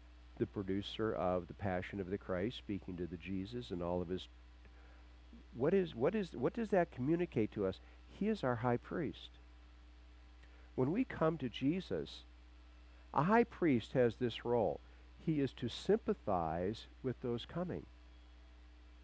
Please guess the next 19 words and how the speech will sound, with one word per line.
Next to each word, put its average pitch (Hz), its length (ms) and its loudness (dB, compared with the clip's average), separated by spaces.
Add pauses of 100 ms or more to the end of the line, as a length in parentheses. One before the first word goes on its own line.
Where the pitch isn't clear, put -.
(340)
but 127 120 -4
he 127 100 4
is 123 140 0
also 143 560 4
to 117 100 -4
represent 123 800 0 (160)
them 87 400 -2 (240)
before 123 360 0
the 123 100 -2
holy 107 440 -4
God. 156 420 -4 (720)
So - 180 2
you 131 220 4
want 151 380 8
him 117 380 4 (360)
to 113 320 2 (2000)
be 143 140 8
able 135 200 6
to 113 220 4